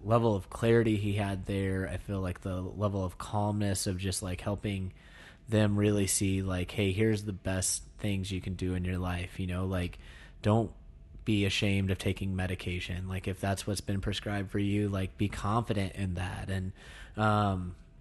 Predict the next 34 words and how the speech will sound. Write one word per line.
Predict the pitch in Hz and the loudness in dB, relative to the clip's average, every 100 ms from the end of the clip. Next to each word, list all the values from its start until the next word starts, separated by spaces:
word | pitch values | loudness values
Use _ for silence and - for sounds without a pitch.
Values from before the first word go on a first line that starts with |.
| - - - | -20 -18 -6
you | 104 | -4
know, | 90 87 95 - - | -2 -4 -8 -10 0
to | 104 95 - | 2 2 2
seek | - 127 127 | 4 6 4
help, | - 92 90 - | 2 0 0 -2
to | 104 | 0
seek | - 110 | 0 0
professional | 104 - 113 117 107 95 | -2 0 0 0 -2 -2
help | 95 90 - | -2 -4 -4
when | 95 | -6
you're | 92 | -4
struggling | - - 101 95 95 92 90 90 | -6 -4 -4 -2 -2 -2 -4 -4
and, | 90 90 - - - - - | -4 -6 -10 -20 -20 -14 -4
um, | 95 87 87 | -2 -2 -2
to | 98 | -2
have | 107 107 107 | 0 2 2
the | 104 | 0
confidence | - 98 - 98 95 - | -2 -4 -2 -4 -4 -4
to | 92 | -2
go | 92 90 | 0 0
and | 87 | -2
do | 90 87 | -4 -4
that, | 90 90 | -6 -6
because | - 92 | -6 -4
that's, | - 95 - - - | -2 -2 -2 -8 -6
you | 101 | -4
know, | 87 | -2
the | 85 | -4
best | 92 101 98 - | -4 -2 -2 -2
place | - 90 - | -4 -4 -4
to | 95 | -4
start. | - 95 90 90 | -4 -2 -2 -2
And | 95 101 - - | -4 -6 -8 0
just, | 147 - | 0 0